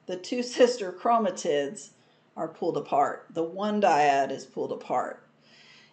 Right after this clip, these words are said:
And so if you look at this picture, the metaphase picture, let me see if I can erase this. If you can look at the metaphase picture here, you count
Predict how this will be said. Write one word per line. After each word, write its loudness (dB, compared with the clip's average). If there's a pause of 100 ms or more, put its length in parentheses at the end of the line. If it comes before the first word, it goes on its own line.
And 4
so 4
if 2
you 6
look 4
at -4
this -4
picture, -2 (100)
the -6
metaphase 0
picture, -4 (600)
let -14
me -14
see -18
if -16
I -14
can -12
erase -8
this. -10 (1000)
If -10
you -4
can 0
look 2
at -4
the 2
metaphase 0
picture -2 (1400)
here, -4 (380)
you -4
count 0